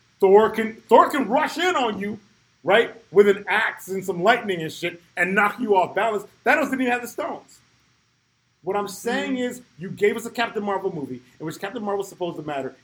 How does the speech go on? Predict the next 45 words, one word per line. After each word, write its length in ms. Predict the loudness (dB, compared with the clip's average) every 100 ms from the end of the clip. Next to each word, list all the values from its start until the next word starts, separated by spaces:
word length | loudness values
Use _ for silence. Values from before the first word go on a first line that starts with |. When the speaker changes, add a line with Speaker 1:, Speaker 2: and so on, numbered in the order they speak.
| -10
Speaker 1:
Captain 180 | -8 -6
Marvel's 260 | -6 -6
role 220 | -4 -4 -4
is 60 |
not 220 | -6 -10
supposed 280 | -12 -10 -10
to 60 | -10
be 60 | -12
intergalactic 460 | -10 -8 -10 -14
shackles 500 | -12 -8 -8 -10 -16 -18 _
so 60 | -16
she 120 | -14
can 100 | -14
come 200 | -10 -8
through 160 | -4 -4
and 80 | -2
help 180 | -6
other 160 | -6 -6
people 260 | -6 -12 -12
do 160 | -14
shit. 220 | -14 -18 _ _ _ _ _
Captain 240 | -10 -6
Marvel's 220 | -4 -4 -6
supposed 180 | -6
Speaker 2:
Yes. 80 | -4
Speaker 1:
to 40 | 0
matter. 240 | -2 -2 -12 _
So 120 | -10 -2
that 280 | -2 -2
part 240 | -4 -6 -2
doesn't 320 | -4 -4 -8
matter 420 | -6 -6 -6 -12 -20 _
that 120 | -10
she 100 | -10
did 260 | 0 0 0
that. 140 | -6 -20 _ _ _ _
She 240 | -12 -10 -4
hit 160 | 0 2
him, 280 | 2 0 -10 _ _ _
and 180 | -8 2
Thor 180 | 2 2
cuts 160 | -2
his 100 | -4
head 160 | -4 -2
off. 120 | -4